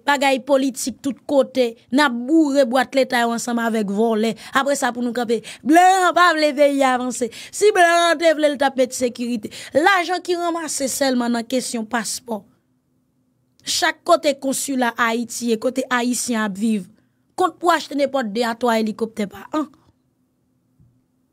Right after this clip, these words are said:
Men se blan n ap tann ki pou achte elikoptè, bay lapolis e, e, e salòp nou an. E yo tre salòp, mwen fò m di nou sa. Se blan n ap tann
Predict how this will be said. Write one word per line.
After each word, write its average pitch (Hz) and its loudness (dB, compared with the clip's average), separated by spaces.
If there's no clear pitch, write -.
Men 294 6
se 302 2
blan 262 2
n 254 -2
ap - -18
tann 247 -2
ki 240 -8
pou 226 -8
achte 247 -2
elikoptè, 240 -2
bay 277 4
lapolis 254 0
e, 208 -12
e, - -10
e 226 -6
salòp 220 0
nou 185 -4
an. 170 -12
E 311 4
yo 214 2
tre 208 -8
salòp, 240 -8
mwen 214 -4
fò 208 -6
m 202 -2
di 190 -4
nou 190 -4
sa. - -14
Se 359 2
blan 330 2
n 330 4
ap 302 -4
tann 359 2